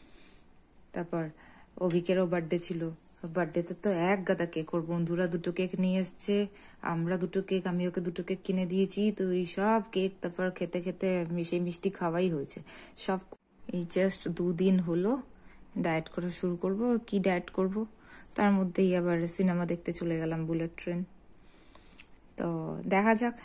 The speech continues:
আমার প্রত্যেকবারই India থেকে এলে এরকম ওজন বেড়ে যায় এবং এক মাসের মধ্যে আমি কমিয়ে নিই নিজেকে।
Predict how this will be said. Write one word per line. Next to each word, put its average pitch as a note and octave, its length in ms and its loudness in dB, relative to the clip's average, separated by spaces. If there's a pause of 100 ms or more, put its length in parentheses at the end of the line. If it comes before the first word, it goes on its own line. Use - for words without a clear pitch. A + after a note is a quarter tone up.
(140)
আমার A3 240 4
প্রত্যেকবারই B3+ 560 4
India B3+ 220 10
থেকে C4 240 4
এলে B3+ 120 8
এরকম B3 280 6
ওজন A3+ 220 8
বেড়ে A3+ 220 6
যায় C#4+ 180 4 (420)
এবং B3 240 6
এক G#3 160 6
মাসের G#3+ 260 6
মধ্যে A3+ 260 6
আমি A#3 140 8
কমিয়ে D3+ 280 2
নিই C3 100 -2
নিজেকে। C#3+ 380 -6